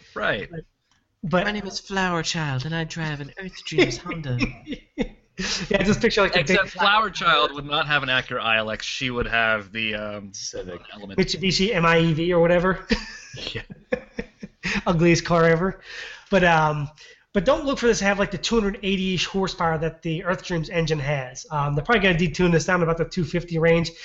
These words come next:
Speaker 2: just enough to keep it competitive and a little bit above, uh, the Audi. Um, the name's escaping. I think it's the A five, if not mistaken. Uh, just a, just a peck below, above that.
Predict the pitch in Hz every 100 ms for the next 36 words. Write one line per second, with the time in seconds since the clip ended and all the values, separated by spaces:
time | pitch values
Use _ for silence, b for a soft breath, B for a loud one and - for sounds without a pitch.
0 | B - 269 - 202 190 - 202 - 160
1 | 175 175 170 170 151 160 165 160 131 117
2 | 165 165 - - 160 135 135 151 - 160
3 | 156 156 156 160 - 139 135 131 135 123
4 | - b b b _ - 147 156 135 -
5 | 160 151 147 151 151 156 143 - 135 135
6 | 135 120 _ - 143 143 - 139 135 143
7 | 139 B B B B 151 151 233 214 185
8 | - - 202 196 - 180 175 185 180 139
9 | 180 147 139 131 160